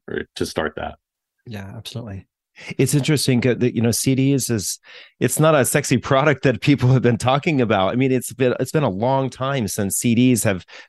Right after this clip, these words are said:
Speaker 3: been actually getting any sort of attention. But now the, because the rates are going up, it definitely allows folks to lock in their money and at a higher rate for a longer time period, especially if you know your goal is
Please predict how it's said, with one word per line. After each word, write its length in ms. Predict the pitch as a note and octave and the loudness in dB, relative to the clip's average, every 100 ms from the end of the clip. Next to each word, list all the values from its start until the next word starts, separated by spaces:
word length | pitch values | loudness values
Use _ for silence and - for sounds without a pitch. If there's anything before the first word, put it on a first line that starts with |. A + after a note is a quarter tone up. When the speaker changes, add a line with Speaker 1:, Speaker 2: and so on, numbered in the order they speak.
| - | 0
Speaker 3:
been 120 | G#2+ | 2
actually 600 | A2+ - C3+ A#2 G#2 D#2+ _ _ _ _ _ _ | 2 0 2 2 2 -2 _ _ _ _ _ _
getting 320 | G2+ B2+ C#3 - | -2 0 0 0
any 220 | D3 D3 | 2 2
sort 220 | B2 G2+ | 2 0
of 60 | F2 | -2
attention. 520 | - G2+ F#2 G#2+ F#2 | -2 -2 0 0 0
But 160 | G#2+ | -2
now 420 | G#2 G#2 A#2 A#2+ A2 | -2 -2 2 2 0
the, 380 | G#2 G2+ G2 G2 | 0 -2 -2 -2
because 420 | G#2 - C3 C3+ | -6 -2 0 0
the 120 | - F#2 | -2 -2
rates 320 | F2+ E2+ G#2 | -2 -2 -4
are 60 | |
going 340 | E2+ F2+ E2+ E2+ | -2 0 0 0
up, 200 | E2 E2 - | -2 -4 -4
it 200 | G#2 - | -6 -2
definitely 380 | A#2+ A#2 C3+ G#2+ | -2 0 -2 0
allows 340 | G2 F2+ F2 | 0 0 -2
folks 240 | G2 F2+ - | -4 -4 -4
to 80 | |
lock 280 | F#2+ F#2 F#2 | -2 0 0
in 80 | G#2 | -2
their 120 | G2 | 0
money 340 | F#2 G2 G2 F#2+ | 0 0 0 0
and 200 | F#2 F#2 | 0 -2
at 140 | F#2 F#2 | -2 -2
a 140 | F2+ - - - | -2 -6 -20 -2
higher 280 | A#2+ A#2 G2+ | 0 2 2
rate 280 | G#2+ G#2+ | 2 0
for 320 | - G#2 G2 G2 | -2 -2 0 0
a 80 | |
longer 320 | G2 G#2+ G2+ G2 | 0 -2 -2 -4
time 260 | A2+ C3+ | -2 -2
period, 280 | B2 G#2 F#2 - - | 0 0 -2 -8 -4
especially 440 | C#3+ - D#3+ - D3 | -2 2 0 2 0
if 120 | - | 4
you 100 | B2+ | 4
know 220 | A#2+ A#2+ | 6 6
your 160 | A#2 G2 | 4 2
goal 380 | E2 G#2 G#2 G2 | 2 2 4 2
is 160 | E2+ | -2